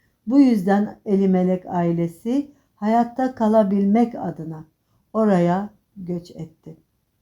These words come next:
Moab'da yaşamaya başladılar ve Mahlon ile Kilyon yerel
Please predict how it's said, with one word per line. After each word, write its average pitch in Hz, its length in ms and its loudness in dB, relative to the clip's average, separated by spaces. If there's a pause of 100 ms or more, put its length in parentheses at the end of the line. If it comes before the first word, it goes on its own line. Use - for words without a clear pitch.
(1080)
Moab'da 262 500 2
yaşamaya 190 680 0
başladılar 165 800 -8 (380)
ve 190 280 -4 (120)
Mahlon 226 540 0
ile 180 360 0
Kilyon 208 680 -2 (300)
yerel 214 560 2